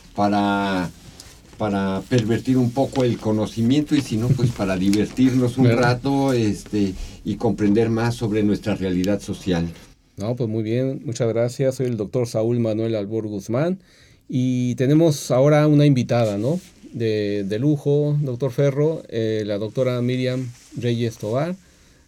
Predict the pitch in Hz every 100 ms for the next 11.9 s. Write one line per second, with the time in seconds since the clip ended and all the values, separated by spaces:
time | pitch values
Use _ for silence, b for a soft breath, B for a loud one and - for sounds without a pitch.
0 | - 113 117 117 104 98 131 127 127 123
1 | 101 101 95 - 101 117 117 120 110 95
2 | - 120 117 113 110 - - 95 104 113
3 | 120 120 113 110 98 98 113 117 117 117
4 | - 95 107 131 127 120 156 196 - _
5 | b b b b - 110 107 104 101 101
6 | 101 101 98 95 98 95 110 110 104 92
7 | 123 127 135 120 117 113 101 98 104 101
8 | 95 92 104 127 139 139 147 156 151 143
9 | - - 123 117 117 139 143 185 - -
10 | 123 120 123 123 123 117 113 101 107 117
11 | 120 110 104 101 101 104 98 135 165